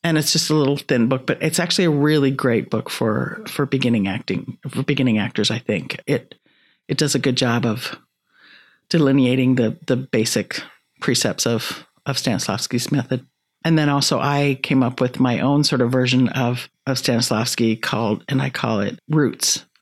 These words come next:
And it stands for Relationship, Objective, Obstacle, Tactics, and Stakes.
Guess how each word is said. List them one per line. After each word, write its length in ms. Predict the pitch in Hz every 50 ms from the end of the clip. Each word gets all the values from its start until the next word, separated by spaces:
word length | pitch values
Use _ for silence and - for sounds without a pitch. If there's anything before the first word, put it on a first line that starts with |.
| _ _ _ _ _ _ _ _ _ _
And 160 | - 135 135
it 60 | 135 123
stands 280 | - - 127 123 120
for 120 | - - 127
Relationship, 640 | 127 123 127 131 127 - 127 127 - 127 120 -
Objective, 520 | 113 117 123 127 110 113 - - 120 120 -
Obstacle, 760 | - 139 135 120 - - - - - 120 117 117 120 120 - _ -
Tactics, 520 | - 156 190 - - - 113 - - -
and 140 | - 110 -
Stakes. 560 | - - - 85 65 - - - - - -